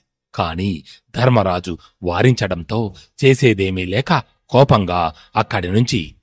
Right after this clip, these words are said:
వెళ్ళిపోయింది. అయితే ఆ తరువాత విడిన కురులతో, చిరిగిన బట్టలతో కంటతడి పెడుతూ మహారాణి మందిరానికి వచ్చిన ద్రౌపది వైపు చూస్తూ సుదేష్ణ కంగారు నటిస్తూ, "అమ్మా, మాలిని, ఏమైంది?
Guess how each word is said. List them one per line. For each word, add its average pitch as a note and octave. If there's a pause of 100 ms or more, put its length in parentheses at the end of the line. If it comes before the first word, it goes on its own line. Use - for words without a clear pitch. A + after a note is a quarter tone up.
(240)
వెళ్ళిపోయింది. F2 (200)
అయితే G2+ (360)
ఆ C3+
తరువాత G#2 (260)
విడిన A#2 (100)
కురులతో, D3 (260)
చిరిగిన D#3
బట్టలతో G#2+ (220)
కంటతడి D3
పెడుతూ C3 (240)
మహారాణి A2+
మందిరానికి G#2+
వచ్చిన G2 (260)
ద్రౌపది D3
వైపు A2 (100)
చూస్తూ F3+ (200)
సుదేష్ణ C#3 (260)
కంగారు C#3+
నటిస్తూ, A2 (220)
"అమ్మా, C3+ (400)
మాలిని, D3+ (200)
ఏమైంది? G#3+